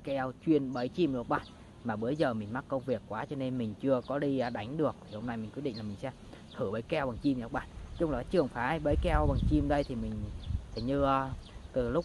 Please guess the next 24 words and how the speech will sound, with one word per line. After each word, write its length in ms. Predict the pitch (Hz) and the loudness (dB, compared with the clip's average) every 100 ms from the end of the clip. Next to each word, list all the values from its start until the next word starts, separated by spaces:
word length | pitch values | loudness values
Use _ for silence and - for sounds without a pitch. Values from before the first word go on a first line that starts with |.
| - | 0
đầu 340 | 143 123 117 110 | 0 2 0 -2
tiên 220 | 139 135 | -2 0
mình 80 | 123 | -2
làm 160 | 107 | -2
video 300 | 117 127 135 123 | -2 0 0 0
tới 120 | 127 | 0
giờ 180 | 151 110 | 0 0
hình 120 | 117 | -2
như 60 | |
là 100 | 110 - | -2 2
chưa 180 | 156 139 | 4 4
có 260 | - - - - - - | 8 10 10 6 4 4
cái 180 | 127 170 | 4 4
video 300 | 151 135 123 | 4 4 6
nào 100 | 104 | 6
mình 100 | 104 - | 4 0
bẫy 180 | 110 131 | 0 2
bằng, 280 | 165 123 131 | 2 0 -2
bằng, 160 | 107 104 101 - - - | -4 -4 -6 -10 -14 -6
bằng 140 | 117 110 - | -6 -6 -4
keo 220 | 151 131 | -2 0
nữa 140 | 127 117 | 0 0
các 80 | 143 | 0
bạn. 180 | 120 | 0